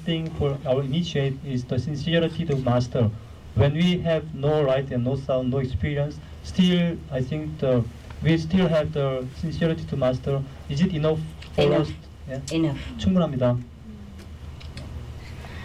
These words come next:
Speaker 2: Uh, when the person cannot see, that means he's blind. <laughs>
Speaker 1: 보지 못한다는 건 맹인이란 뜻이죠.
Speaker 2: When he cannot hear, he's deaf.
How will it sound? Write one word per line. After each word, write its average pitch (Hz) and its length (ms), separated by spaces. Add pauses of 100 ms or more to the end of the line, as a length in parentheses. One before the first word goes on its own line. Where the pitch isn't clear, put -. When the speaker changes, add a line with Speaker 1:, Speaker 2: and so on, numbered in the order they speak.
(180)
Speaker 2:
Uh, 170 360
when 220 260
the 202 80
person 226 420
cannot 196 300
see, 240 520
that 175 180
means 185 260
he's 175 220
blind. 143 420 (220)
<laughs> - 580
Speaker 1:
보지 180 160
못한다는 175 460
건 151 100
맹인이란 135 420
뜻이죠. 113 380 (680)
Speaker 2:
When 220 200
he 254 100
cannot 233 260
hear, 233 380
he's 202 240
deaf. 180 260